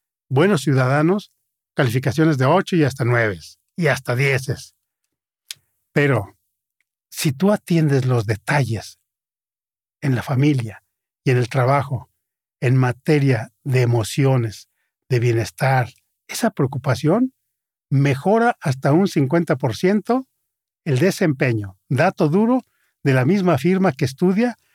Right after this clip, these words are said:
a lo, que le pregunta a los estudiantes qué tipo de empresa y qué es lo que quieren buscar en las mismas. El último estudio de veinte veintitrés decía, se demostró en el estudio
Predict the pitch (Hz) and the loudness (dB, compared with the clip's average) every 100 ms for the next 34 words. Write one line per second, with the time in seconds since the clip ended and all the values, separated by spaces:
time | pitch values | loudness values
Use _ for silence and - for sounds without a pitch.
0 | _ - 131 151 - - 131 117 - 139 | _ -4 0 0 -2 0 2 0 0 0
1 | 208 196 143 135 127 143 151 180 202 190 | 2 2 0 -2 -6 0 0 0 -2 -4
2 | - _ - 160 131 226 220 185 160 127 | -6 _ -4 -4 -2 -4 -2 0 2 0
3 | - 185 180 220 - _ _ - 127 165 | 0 0 0 -4 -8 _ _ -4 -2 0
4 | 156 139 127 135 170 151 127 - 139 120 | 0 0 -4 -2 0 0 -2 -4 -2 -2
5 | 110 104 92 - _ _ _ _ _ _ | -4 -6 -8 -12 _ _ _ _ _ _
6 | 123 139 247 254 - 202 156 131 165 151 | -2 2 2 0 -2 0 0 2 2 2
7 | 131 127 208 190 147 123 127 - 196 185 | 2 2 0 2 0 0 -4 -2 0 0
8 | 135 156 135 - _ _ _ _ _ _ | 0 -2 -2 -8 _ _ _ _ _ _
9 | - 151 127 127 - 165 180 165 135 - | -6 0 2 0 0 2 2 2 0 0
10 | 151 123 | 0 0